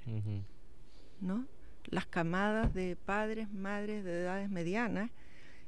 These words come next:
Speaker 2: no son conservadoras, pero se las representa como conservadoras. Entonces aparece la defensa de la familia como en alianza con las familias. Y eso no es así. Las instituciones conservadoras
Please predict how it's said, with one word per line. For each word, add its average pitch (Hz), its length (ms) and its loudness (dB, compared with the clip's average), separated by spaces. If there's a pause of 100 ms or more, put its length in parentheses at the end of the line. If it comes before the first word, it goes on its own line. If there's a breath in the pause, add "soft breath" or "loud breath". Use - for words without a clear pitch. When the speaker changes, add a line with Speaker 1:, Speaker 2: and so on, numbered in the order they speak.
(140)
Speaker 2:
no 220 320 4
son 269 260 2
conservadoras, 240 680 2 (960 soft breath)
pero 208 280 10
se 202 160 0
las 185 360 2 (220)
representa 196 840 4
como 269 180 4
conservadoras. 247 760 4 (300 loud breath)
Entonces 214 320 2
aparece 202 480 2
la 214 80 4
defensa 202 380 2
de 233 60 0
la 208 100 2
familia 202 600 2 (280 soft breath)
como 214 200 4
en 220 60 6
alianza 240 420 4
con 247 120 4
las 247 100 2
familias. 165 540 2 (520 soft breath)
Y 196 120 2
eso 233 220 4
no 226 160 6
es 302 200 2
así. 160 360 -2 (400 soft breath)
Las 196 100 2
instituciones 202 560 2
conservadoras 220 840 2